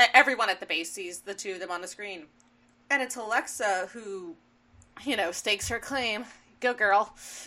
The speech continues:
Uh, lay, lay down, <laughs> lay down, uh, your territory, I guess. Uh, and she immediately, she's, like, the first one who's like,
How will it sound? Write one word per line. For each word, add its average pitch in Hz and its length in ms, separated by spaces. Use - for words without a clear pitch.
Uh, 196 280
lay, 220 400
lay 220 160
down, 233 380
<laughs> 440 380
lay 226 160
down, 240 400
uh, 233 420
your 220 160
territory, 220 680
I 175 120
guess. 185 400
Uh, 185 440
and 196 300
she 208 520
immediately, 202 680
she's, 240 240
like, 226 160
the 226 80
first 190 320
one 170 320
who's 170 280
like, 165 260